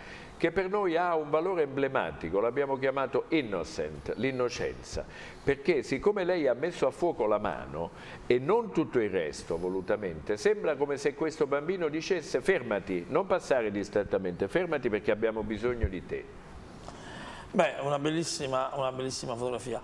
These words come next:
Speaker 2: Ehm, Mario, ehm, abbiamo parlato delle emozioni. Ehm,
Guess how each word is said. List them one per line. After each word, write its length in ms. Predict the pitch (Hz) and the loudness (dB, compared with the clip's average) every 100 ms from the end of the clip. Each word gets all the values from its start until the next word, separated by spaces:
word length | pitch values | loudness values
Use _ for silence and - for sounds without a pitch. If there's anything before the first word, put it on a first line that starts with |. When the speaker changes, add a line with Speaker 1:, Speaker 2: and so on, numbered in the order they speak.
| - - - | -8 -12 -2
Speaker 2:
Ehm, 400 | 151 165 165 160 - | 0 0 -4 -8 -2
Mario, 400 | 202 226 170 151 | 2 4 2 0
ehm, 1000 | 160 165 165 170 165 160 165 165 165 160 | 0 0 2 0 -2 -2 -4 -4 -4 -4
abbiamo 260 | 143 165 226 | -2 4 4
parlato 260 | 185 214 196 | 4 2 2
delle 400 | 160 156 151 151 | 2 2 2 0
emozioni. 1040 | 147 147 - - 120 226 110 214 110 226 - - - - - | 0 -4 -4 -6 -6 -6 -8 -8 -8 -10 -12 -16 -16 -16 -6
Ehm, 380 | 165 160 160 | -2 -2 -2